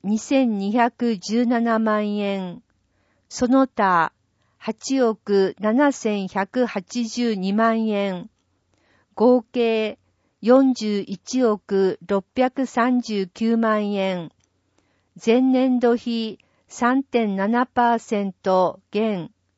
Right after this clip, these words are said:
表終わり。令和四年度に長崎市再建管理条例を施行し、全庁、市役所全体を挙げて適正な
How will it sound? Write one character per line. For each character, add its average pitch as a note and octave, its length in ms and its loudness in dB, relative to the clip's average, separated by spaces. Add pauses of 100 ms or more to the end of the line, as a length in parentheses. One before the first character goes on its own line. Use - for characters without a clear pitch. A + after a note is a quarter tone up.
(540)
表 B3 580 2
終 F#3 160 -4
わ G#3 200 0
り。 G#3 360 -8 (1300)
令 C4+ 320 4
和 A#3+ 220 2
四 G#3 180 0
年 B3+ 320 2
度 G#3 160 0
に G3+ 380 -4 (340)
長 A3 260 0
崎 B3 320 -2
市 A#3+ 380 -4
再 B3 320 -2
建 B3 340 -2
管 A#3+ 320 -2
理 B3 200 -4
条 A3+ 280 2
例 A3 280 0
を G#3 240 2
施 G3 220 -4
行 A3 320 2
し、 G#3 440 -8 (480)
全 C4 360 2
庁、 G3 500 2 (400)
市 - 220 -4
役 B3 260 0
所 G#3 220 0
全 A#3+ 340 0
体 F3 420 0 (240)
を A3 300 4
挙 A3 120 0
げ A#3+ 180 0
て F#3 420 0 (300)
適 - 260 -6
正 C4+ 280 0
な A#3 300 2